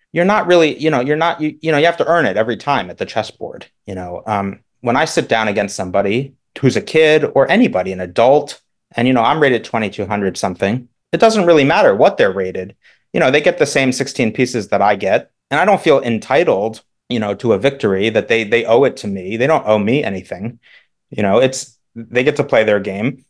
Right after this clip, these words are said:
I get to play my game, and may the best, you know, may the best player win.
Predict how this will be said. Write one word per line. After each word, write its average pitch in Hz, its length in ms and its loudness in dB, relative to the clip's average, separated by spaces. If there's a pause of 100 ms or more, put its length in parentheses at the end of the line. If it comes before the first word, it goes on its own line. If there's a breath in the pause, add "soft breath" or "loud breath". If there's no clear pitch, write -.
(160)
I 131 100 2
get 127 120 0
to 127 60 0
play 123 180 2
my 117 240 2
game, 113 460 -2 (200)
and 110 220 -2
may 123 120 2
the 120 100 2
best, - 600 -2
you 123 120 -8
know, 101 100 -4
may 113 140 2
the 113 80 0
best 110 280 0
player 101 220 0
win. 151 340 -6